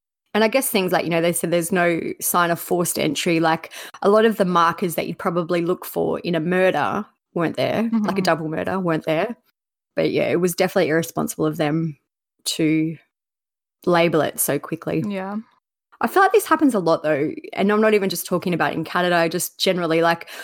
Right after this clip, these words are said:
Speaker 1: one case that comes to mind is the Maggie Long
Speaker 2: Oh,
Speaker 1: case,
Speaker 2: yeah.
Speaker 1: and I know we spoke about her the other week, but how they said she was missing and put out missing pe-, person appeals, and then she was i-, in the burned out house that burnt down on the day she disappeared.
Speaker 2: Yeah, Maggie Long is another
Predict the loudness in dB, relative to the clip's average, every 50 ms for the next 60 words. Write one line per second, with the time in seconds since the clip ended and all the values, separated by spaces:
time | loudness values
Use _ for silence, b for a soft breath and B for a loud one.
0 | B B B 0 0 2 2 2 2 2 2 2 0 -2 -2 -2 -2 -2 -2 0
1 | 0 -2 0 2 2 2 2 2 0 0 0 0 2 2 0 0 0 0 0 0
2 | 0 0 -2 0 0 2 2 2 2 0 -2 -2 -4 -6 -8 _ _ -4 -2 0
3 | 2 2 2 0 0 -2 -4 -4 -4 -4 -4 -4 -4 -2 -2 0 0 0 2 2
4 | 0 0 0 0 0 2 2 2 4 2 2 2 2 0 0 2 2 2 4 4
5 | 4 2 2 2 2 2 2 4 2 2 0 -2 B B B B B B B 0
6 | 0 0 2 0 -2 0 0 0 2 2 0 0 0 _ -4 0 0 0 0 0
7 | -2 -2 -2 -2 -2 0 0 0 -2 0 0 2 2 2 2 0 0 0 0 0
8 | 0 -2 -4 -6 -10 _ _ _ _ _ _ -4 -4 -4 -4 _ _ 0 4 6
9 | 6 6 4 4 4 4 4 4 4 2 2 2 2 2 0 0 0 0 0 0
10 | -2 -4 -4 -4 0 0 0 0 0 0 0 0 0 0 0 -2 -2 0 0 0
11 | 0 0 0 -2 -6 -6 -6 -6 -6 -6 -6 -2 -2 -2 -2 -2 -6 -6 -2 0
12 | 0 0 0 -2 -6 _ _ -10 -6 -4 -4 -2 -2 0 0 0 0 -2 -2 -4
13 | -6 -8 -12 -16 -20 -20 _ _ _ -18 -10 -8 -6 -4 -4 -2 -2 -2 -4 -4
14 | -4 -6 -8